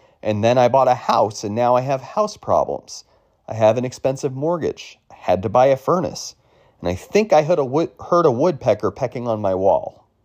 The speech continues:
So I've got that to deal with. So whatever, whether you're in a house or in an apartment, there are always problems. So we are training in virtue, mindfulness, and wisdom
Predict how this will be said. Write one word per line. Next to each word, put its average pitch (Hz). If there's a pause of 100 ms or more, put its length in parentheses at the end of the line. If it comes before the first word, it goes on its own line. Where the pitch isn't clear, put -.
So 101 (460)
I've -
got 123
that 139
to 110
deal 95
with. 76
So 120
whatever, 135
whether 139
you're 139
in 143
a 123
house 143
or 143
in 117
an 107
apartment, 117
there 131
are 135
always 160
problems. 101 (1800)
So 104 (2500)
we 156
are 196
training 170
in 107
virtue, 220
mindfulness, 156
and 113
wisdom 98